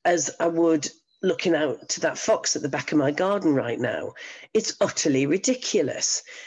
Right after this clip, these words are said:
And so, so what Simon and others have been saying about Stonewall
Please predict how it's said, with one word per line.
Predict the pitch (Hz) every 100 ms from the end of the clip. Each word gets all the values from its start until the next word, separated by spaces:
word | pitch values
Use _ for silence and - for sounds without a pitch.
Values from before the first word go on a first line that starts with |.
| -
And | 180 190
so, | - 196 196 180 - _ _ _ _ _ -
so | -
what | 208 254
Simon | - 196 214 208 170
and | 160
others | 151 170 165 139
have | 147 139
been | 135 135
saying | - 196 220 165 -
about | - - -
Stonewall | - 127 123 120 120 123